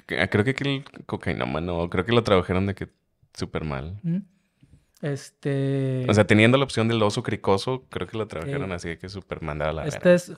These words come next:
Speaker 2: basada en hechos reales de los ochentas. Fue de un avión, eh, de unos, eh, ¿cómo se dice? Narcos, este, en Estados Unidos.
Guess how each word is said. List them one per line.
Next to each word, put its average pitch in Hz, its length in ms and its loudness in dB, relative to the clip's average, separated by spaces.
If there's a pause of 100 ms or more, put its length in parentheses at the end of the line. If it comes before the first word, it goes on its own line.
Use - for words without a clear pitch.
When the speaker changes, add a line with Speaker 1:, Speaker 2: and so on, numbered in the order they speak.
(140)
Speaker 2:
basada 160 380 4
en 180 60 4
hechos 185 180 -2
reales 170 280 4
de 175 60 0
los 165 140 0
ochentas. 175 600 0
Fue 156 220 0
de 160 260 6
un 160 200 2
avión, 165 580 0 (120)
eh, 135 680 0
de 139 160 -2
unos, 135 520 -2 (680)
eh, 117 320 -8 (480)
¿cómo 139 120 -6
se 135 80 -2
dice? 151 140 -2
Narcos, 156 440 -2 (140)
este, 131 680 -6 (580)
en 143 100 2
Estados 151 260 4
Unidos. 165 420 4